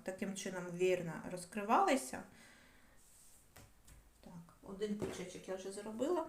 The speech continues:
другий так само буду робити в дзеркальному відображенні. Тобто чер-, чергуючи кольори тут відповідно, да, я починала з синього кольору, трошки клей,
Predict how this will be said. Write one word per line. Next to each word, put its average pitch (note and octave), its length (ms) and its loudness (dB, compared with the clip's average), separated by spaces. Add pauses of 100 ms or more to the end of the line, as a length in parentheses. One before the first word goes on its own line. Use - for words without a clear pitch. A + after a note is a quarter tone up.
(920)
другий G#3+ 320 6
так - 160 -2
само C4+ 320 8
буду F3+ 260 0
робити G#3 520 2 (420)
в - 40 -8
дзеркальному F#3+ 840 2 (100)
відображенні. E3+ 800 -4 (520)
Тобто - 160 -6
чер-, F#3+ 520 -4
чергуючи A3+ 680 10
кольори G#3 500 8
тут C#4+ 180 0
відповідно, G#3+ 600 2
да, B3+ 120 2
я A#3+ 80 4
починала F#3 580 2
з - 140 0
синього C4 440 6
кольору, G3 480 2 (2500)
трошки - 420 4
клей, A3 440 10